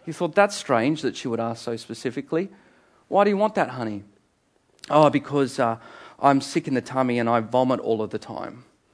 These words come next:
And it was at that point that he said to me that I realised, without having to look at her case notes, that sh-, that this little eight-year-old girl had a terminal case of stomach cancer.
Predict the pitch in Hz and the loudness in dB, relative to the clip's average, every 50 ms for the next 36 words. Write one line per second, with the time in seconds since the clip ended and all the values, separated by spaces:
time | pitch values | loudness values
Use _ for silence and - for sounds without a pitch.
0 | _ _ _ _ _ _ _ _ _ _ _ _ _ _ _ - - - - 143 | _ _ _ _ _ _ _ _ _ _ _ _ _ _ _ -18 -8 -2 0 0
1 | 143 123 151 143 180 175 - - - - 165 156 - 151 131 127 - - - 135 | 2 2 2 6 6 6 6 6 2 0 0 0 0 -2 -4 -6 -4 -2 -2 -2
2 | 131 135 139 131 131 127 123 127 123 123 123 123 120 139 160 170 170 151 131 117 | 0 0 0 0 0 0 0 2 4 4 4 4 4 4 4 6 6 6 6 6
3 | 117 127 135 127 - 139 135 156 165 170 160 156 156 143 143 131 135 135 143 - | 6 6 4 2 0 2 6 8 8 8 8 6 4 4 4 2 0 0 -2 -2
4 | 135 117 123 123 113 - - 135 127 123 - - - 101 107 101 - - - 120 | -4 -4 -4 -4 -4 -2 0 0 0 0 -2 -6 -6 -6 -6 -6 -8 -10 -12 -12
5 | - - - - - - - 131 123 - 139 127 - - 135 151 156 170 165 165 | -12 -12 -12 -14 -12 -12 -10 -10 -10 -8 -8 -6 -2 0 0 2 2 2 0 -2
6 | 160 - - - - - - - - 143 156 151 165 160 160 165 165 156 139 - | -4 -8 -14 -20 -20 -20 -10 -2 2 2 2 4 4 6 6 8 6 6 4 4
7 | 139 123 120 123 123 123 - - - - - - - - _ _ - - 143 127 | 6 6 8 6 6 4 0 -6 -20 -20 -20 -20 -20 -20 _ _ -8 -4 -2 -2
8 | 123 - - - - 175 160 156 156 151 143 135 - - - 110 113 110 - - | -2 -4 -6 -4 0 2 2 4 4 2 2 0 -2 -4 -4 -4 -4 -4 -6 -10
9 | - - 110 - - - - 117 107 101 95 - - - 92 82 - - - | -12 -12 -12 -12 -12 -10 -8 -8 -6 -8 -8 -12 -14 -18 -18 -16 -16 -18 -20